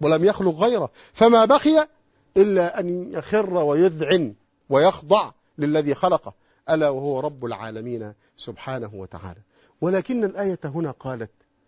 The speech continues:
"أمن يبدأ الخلق ثم يعيده"، والخطاب كما نعلم أولًا وجه به المشركون، وهم ينكرون البعث والإعادة، فكيف يسلمون بهذه الآية؟ البدء ربما كان الكثير منهم يؤمن به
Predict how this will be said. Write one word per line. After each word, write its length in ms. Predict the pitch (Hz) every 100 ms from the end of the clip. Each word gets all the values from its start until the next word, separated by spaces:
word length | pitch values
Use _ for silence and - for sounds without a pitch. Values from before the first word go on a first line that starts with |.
| _ _ 180
"أمن 260 | 185 160
يبدأ 400 | 135 127 123 147
الخلق 640 | 190 117 - 185 - - -
ثم 340 | - 185 143
يعيده"، 380 | 110 92 95 80 _ _ _ _ _ _ _ -
والخطاب 500 | 175 190 240 233 220
كما 280 | 202 190
نعلم 400 | 190 180 180 160 - _ _ _ 143
أولًا 480 | 143 202 208 143 110 _ _
وجه 500 | 165 220 214 180 180
به 300 | 165 208 208 -
المشركون، 640 | 131 127 - 139 226 214 - _ _ _ _ _ -
وهم 360 | 165 220 294
ينكرون 500 | 247 214 196 202 240
البعث 360 | 185 165 180 -
والإعادة، 540 | 131 139 113 117 92 _ _ _ _ _
فكيف 400 | - 190 254 226
يسلمون 680 | 202 170 170 156 170 185 143
بهذه 380 | 131 139 123 113
الآية؟ 380 | 101 98 104 _ _ _ _ _ -
البدء 420 | 185 180 269 196 _ _ _ _ _ -
ربما 400 | 214 226 285 247
كان 240 | - 247
الكثير 480 | 226 - 196 240 220
منهم 300 | 240 220 208
يؤمن 320 | 226 190 165
به 120 | 147